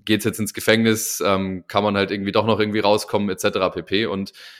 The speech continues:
man kann's so ausdrücken, und so hat's er auch selber mal gesagt, ähm, „Danke, lieber Gott, ich werd mein Leben ab sofort ändern.“ So, und damit ist er aus dem, aus dem Dings, aus dem, aus dem Gericht rausgegangen und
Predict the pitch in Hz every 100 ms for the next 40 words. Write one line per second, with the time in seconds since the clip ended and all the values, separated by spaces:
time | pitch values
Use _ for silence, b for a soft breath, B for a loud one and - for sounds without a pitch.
0 | B _ 101 - 127 160 - 143 143 80
1 | 143 147 147 143 147 143 139 - 110 113
2 | 110 - 113 120 120 120 117 110 107 101
3 | 117 120 - - 104 101 101 _ _ _
4 | 104 98 143 147 147 135 120 143 - -
5 | - - - 117 117 110 117 113 110 -
6 | 113 104 98 92 80 - 92 90 90 104
7 | 113 104 113 104 - 110 107 B B B
8 | B B - 107 104 101 120 123 117 -
9 | 107 101 113 101 110 101 113 - 104 120
10 | - 127 135 139 104 107 101 -